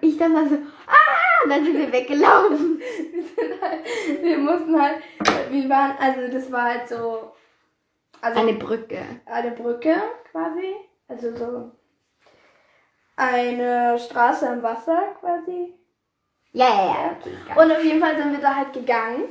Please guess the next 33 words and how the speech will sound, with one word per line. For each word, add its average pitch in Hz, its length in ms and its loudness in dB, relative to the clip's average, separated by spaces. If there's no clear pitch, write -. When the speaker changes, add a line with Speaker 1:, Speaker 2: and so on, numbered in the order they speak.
Speaker 2:
Und 262 120 -2
es 262 60 -4
war 269 100 4
halt 294 140 2
so 294 60 -2
eine 285 100 0
Stelle 262 340 4
am 277 120 2
Gelände, 247 300 2
wo 254 100 4
wir 254 80 0
vorbei 247 360 0
mussten. 233 200 -14
Beim 240 140 -2
ersten 262 220 -2
Mal 302 100 2
haben 277 80 4
wir 247 80 2
nichts 247 160 0
bemerkt, 247 280 -2
<laughs> - 0 -
wir 285 260 4
waren 240 180 4
die 233 80 -2
Ersten. 214 480 -8
Und 240 160 -6
dann 247 220 4
ist 330 120 -2
halt, 240 200 2
ähm, 240 300 2
Blümchens 254 560 -2
Mama 226 240 -4
gekommen 233 600 -6